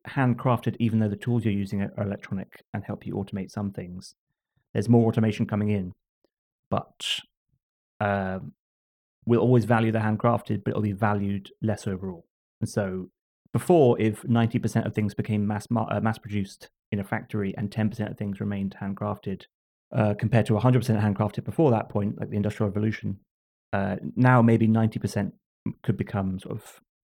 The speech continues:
machine learning generated and ten percent could remain human generated. Uh, and so I think you're right, we'll always value it, but actually,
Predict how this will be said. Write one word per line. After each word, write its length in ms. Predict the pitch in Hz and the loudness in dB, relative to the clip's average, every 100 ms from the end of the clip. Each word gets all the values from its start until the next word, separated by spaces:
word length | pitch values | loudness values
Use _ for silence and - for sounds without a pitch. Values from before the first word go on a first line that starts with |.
| _ _ _ - | _ _ _ -6
machine 300 | 110 117 107 | -2 0 2
learning 320 | 107 104 98 | 2 2 0
generated 680 | 98 95 90 92 - 98 - - | -2 -4 -4 -8 -10 -12 -12 -8
and 140 | 95 | -8
ten 180 | - 92 | -6 -8
percent 280 | - 98 98 | -6 -8 -6
could 160 | 101 | -6
remain 480 | 98 95 92 87 92 _ - | -4 -4 -6 -10 -14 _ -8
human 380 | 104 95 87 90 | -4 -4 -6 -8
generated. 500 | - 101 98 - - - _ _ _ _ _ _ 127 | -6 -4 -6 -10 -14 -18 _ _ _ _ _ _ -14
Uh, 240 | 117 - - | -12 -12 -12
and 80 | - | -2
so 60 | 120 | 0
I 40 | |
think 100 | 117 | 2
you're 100 | 110 | 4
right, 140 | 110 104 | 2 4
we'll 100 | 117 | 4
always 140 | 107 | 4
value 260 | 117 107 101 | 4 2 0
it, 100 | - | -4
but 80 | |
actually, 520 | 101 101 101 95 95 | -6 -6 -6 -4 -6